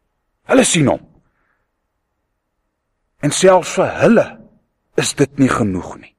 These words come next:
Is dit nie verskriklik nie? Dat hulle die Almagtige sien op die berg.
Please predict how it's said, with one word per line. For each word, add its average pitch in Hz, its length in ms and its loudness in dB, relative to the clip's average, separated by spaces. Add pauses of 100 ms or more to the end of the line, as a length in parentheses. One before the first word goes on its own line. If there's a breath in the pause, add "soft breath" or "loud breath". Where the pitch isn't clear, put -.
(1500)
Is - 100 0
dit 254 160 0
nie - 60 0
verskriklik - 1000 -4
nie? - 120 -20 (1600)
Dat 185 200 2
hulle 208 140 4
die 202 140 2
Almagtige 175 840 2
sien 247 600 4
op 202 200 2
die 185 100 -4
berg. 135 560 2